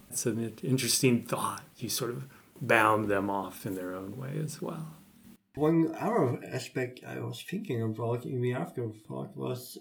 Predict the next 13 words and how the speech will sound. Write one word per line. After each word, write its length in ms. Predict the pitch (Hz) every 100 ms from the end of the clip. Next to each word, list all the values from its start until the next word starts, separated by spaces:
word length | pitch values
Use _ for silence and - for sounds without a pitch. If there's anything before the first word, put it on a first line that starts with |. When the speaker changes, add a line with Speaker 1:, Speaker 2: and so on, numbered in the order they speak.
| -
Speaker 2:
is 200 | 127 - - -
sustainability 1200 | 113 - - 147 151 135 143 196 165 - 107 117 - - _ _ _ _ _ -
more 360 | 123 156 151
just 400 | 143 143 131 -
a 80 | 139
work 680 | 117 110 107 123 139 139 139
without 420 | 117 - - 117
substance? 800 | - 120 117 - - - - - - _
Because 540 | 120 - 123 117 - -
how 260 | 120 131 123
can 320 | 123 120 120 123 - _ -
mining 880 | 131 131 139 139 127 120 113 113 - _ _ -
be 400 | - 123 117 113